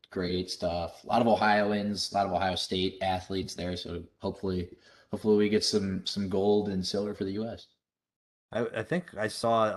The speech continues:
Speaker 2: Ohio State is sending twenty-six representatives from their, themselves.
Speaker 1: It was a
Speaker 2: So
Speaker 1: lot
Speaker 2: that
Speaker 1: of different countries. That was pretty cool.
Speaker 2: Yeah,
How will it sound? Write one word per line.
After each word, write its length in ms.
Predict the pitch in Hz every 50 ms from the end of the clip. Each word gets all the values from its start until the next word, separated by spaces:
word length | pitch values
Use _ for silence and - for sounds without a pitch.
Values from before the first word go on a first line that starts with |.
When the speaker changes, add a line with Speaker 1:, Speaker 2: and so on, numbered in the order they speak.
| 101
Speaker 2:
Ohio 280 | 101 101 117 120 117 110
State 360 | - - - 107 104 107 104
is 120 | 104 -
sending 260 | - 107 104 101 95 92
twenty-six 640 | - - 110 107 110 101 - - 113 104 - -
representatives 800 | 104 101 98 104 98 98 104 101 101 101 107 107 - - - - _ _ _ _ _ _ _
from 400 | - - 101 92 95 92 92 87 - _ - - -
their, 320 | - 95 98 98 98 - - - _ _
themselves. 360 | - 98 101 98 - 107 113 120
Speaker 1:
It 40 |
was 160 | 131 139 127 139
a 20 |
Speaker 2:
So 40 | 127
Speaker 1:
lot 240 | 120 113 113 123 151
Speaker 2:
that 20 |
Speaker 1:
of 60 | 147 143
different 240 | 131 117 104 -
countries. 380 | - 101 107 113 - 101 90 85
That 80 | 90 87
was 80 | 87
pretty 180 | - 117 107 95
cool. 360 | - 104 101 87 85 80 - _ _ _ _ _ _ _ _ _ _ _
Speaker 2:
Yeah, 300 | - 120 127 120 101 92